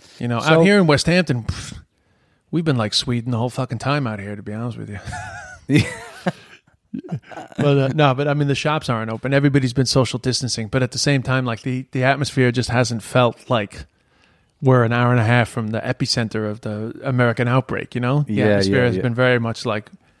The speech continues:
Speaker 1: "Yeah, six feet. Uh, how, how do you do? No problem."
Speaker 2: Mm,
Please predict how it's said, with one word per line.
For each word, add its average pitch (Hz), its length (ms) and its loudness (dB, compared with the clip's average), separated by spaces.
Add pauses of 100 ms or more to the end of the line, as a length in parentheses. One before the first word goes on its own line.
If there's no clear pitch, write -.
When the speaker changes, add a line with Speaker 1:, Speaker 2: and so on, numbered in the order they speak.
(320)
Speaker 1:
"Yeah, 139 400 -2 (200)
six - 300 0
feet. 139 380 2 (440)
Uh, 127 140 -4 (160)
how, 123 260 -2
how 139 140 -2
do 135 60 2
you 131 100 2
do? 123 380 2
No 117 140 0
problem." 104 500 -2
Speaker 2:
Mm, - 60 -10